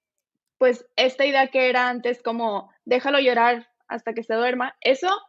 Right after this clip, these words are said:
también en el cerebro de un bebé es un trauma, porque es como, "Mis papás no están para mí". Entonces, la mayoría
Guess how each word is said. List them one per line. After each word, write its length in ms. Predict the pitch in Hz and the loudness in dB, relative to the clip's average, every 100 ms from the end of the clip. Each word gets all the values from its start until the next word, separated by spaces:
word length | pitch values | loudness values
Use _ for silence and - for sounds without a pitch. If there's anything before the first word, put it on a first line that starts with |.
| _ _ _ | _ _ _
también 420 | 254 254 262 359 - | 0 2 0 -2 -6
en 120 | 262 | -4
el 100 | 247 | -2
cerebro 340 | 233 233 247 | 0 4 2
de 80 | 302 | 2
un 80 | 269 | 0
bebé 280 | 247 240 262 | 0 2 0
es 120 | 247 | -2
un 160 | 220 | -6
trauma, 520 | 247 269 277 208 214 _ | 0 0 0 -6 -10 _
porque 280 | 220 208 220 | -4 -2 -2
es 120 | 233 | -2
como, 280 | 240 247 - | -4 -4 -6
"Mis 160 | 240 240 | -8 -4
papás 280 | 202 262 | 2 2
no 80 | 302 | 2
están 220 | 285 226 214 | 0 -2 -2
para 180 | 196 | -4
mí". 300 | 202 285 320 _ _ _ _ 240 | -4 -6 -6 _ _ _ _ -2
Entonces, 540 | 240 247 247 277 - - - _ _ _ - | 4 4 6 4 2 -18 -20 _ _ _ 4
la 180 | 240 254 | 6 8
mayoría 580 | 247 240 233 277 320 | 6 4 2 2 0